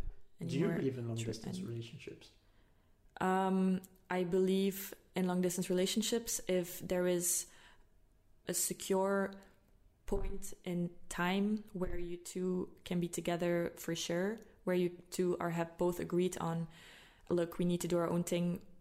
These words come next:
Speaker 2: for max a year," I think a year max. And then if you, if you guys know, um, you have a future.
Speaker 1: Yeah.
Speaker 2: But you know, you don't know what happens in that year, of course.
Speaker 1: Mm-hmm.
Speaker 2: But, um, I feel like in a year, you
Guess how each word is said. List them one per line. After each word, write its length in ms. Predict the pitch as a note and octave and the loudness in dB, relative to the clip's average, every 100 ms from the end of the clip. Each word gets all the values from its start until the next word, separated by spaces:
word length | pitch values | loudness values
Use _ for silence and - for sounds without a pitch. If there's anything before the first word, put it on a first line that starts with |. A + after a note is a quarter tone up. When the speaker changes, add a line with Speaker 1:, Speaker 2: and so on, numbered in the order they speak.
| - - - - | -20 -20 -18 -16
Speaker 2:
for 460 | - E3 E3 D#3+ - - - _ - | -2 0 0 -2 -6 -18 -20 _ -2
max 420 | F3 F3+ F#3+ - - | 0 0 -2 -4 -4
a 40 | |
year," 300 | E3+ E3 E3+ | -2 -2 -2
I 40 | F3 | -2
think 260 | - E3+ G3 | -4 -4 -2
a 60 | |
year 240 | E3 F3+ F3+ | -2 0 0
max. 580 | E3+ F3 F#3+ - - - - - - - | 0 -2 -6 -6 -8 -10 -20 -20 -20 -8
And 220 | - E3+ | -2 0
then 360 | E3+ E3+ E3+ E3 | 2 2 2 0
if 180 | E3+ - | -2 -2
you, 80 | F3+ - - - | -4 -6 -18 -8
if 160 | E3+ - | -6 -2
you 80 | F3 | 0
guys 300 | E3+ E3 F3 | 0 0 0
know, 440 | E3+ E3+ E3 - E3 | 0 0 0 -2 -2
um, 320 | D#3+ D#3+ D#3+ | -2 -2 -2
you 80 | D#3+ | -2
have 120 | E3 | -4
a 60 | D#3+ | -6
future. 560 | - F3 - F3 F3 F#3 - _ _ _ - | -4 -4 -2 -2 -2 -6 -16 _ _ _ 0
Speaker 1:
Yeah. 240 | C#3 B2+ A#2 - - | 2 2 -2 -8 -2
Speaker 2:
But 140 | F3+ F#3+ | 0 2
you 100 | F#3 | 2
know, 180 | F#3 - | 2 2
you 140 | F#3 | 2
don't 140 | F3 F3+ | 4 4
know 120 | F3+ | 4
what 120 | E3+ | 2
happens 400 | E3+ E3+ F3 F3 | 0 0 0 2
in 140 | E3+ E3+ | 2 2
that 200 | E3 - | 0 0
year, 340 | E3+ E3+ E3+ | 0 2 0
of 180 | - - | -2 -4
course. 500 | F3 E3+ G#3+ - - - | 0 0 0 -2 -6 -6
Speaker 1:
Mm-hmm. 280 | B2 B2 A#2 A#2 | -2 -2 -2 0
Speaker 2:
But, 300 | F3+ E3+ - - | 0 2 -2 -2
um, 520 | E3+ E3+ E3+ E3+ E3 - - - - | -4 -4 -2 -4 -6 -12 -20 -20 -2
I 120 | F#3 | -2
feel 240 | F#3 A#3 | 0 0
like 200 | G#3+ G#3+ - | 0 -2 -2
in 160 | F#3 F#3+ | 2 4
a 40 | F#3 G3 | 4 4
year, 280 | G#3+ A#3 - | 4 2 2
you 300 | F#3 F#3+ F#3+ | 0 0 0